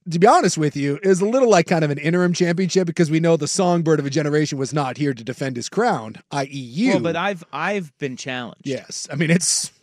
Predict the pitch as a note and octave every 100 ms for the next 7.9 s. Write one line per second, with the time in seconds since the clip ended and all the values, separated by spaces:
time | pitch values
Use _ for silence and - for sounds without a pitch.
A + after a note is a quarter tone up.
0 | _ - E3 - F3 - E3 E3 D#4 -
1 | A#3 F3+ F3+ G#3+ F3+ E3 - - _ -
2 | F3+ E3+ F3 E3 - - - _ _ _
3 | C#3 C#3 B2+ D3 A2 D2+ _ _ _ _
4 | _ C#3 E3 E3+ D3 C#3 D3 D#3 D3 C#3+
5 | - D3 - D3 D3+ D3+ E3+ D3+ D#3 D3+
6 | D3+ D3+ D3+ D#3 F3+ - A#2 - - -
7 | C#3+ D#3+ - E3+ F3+ F3+ G3 G#3+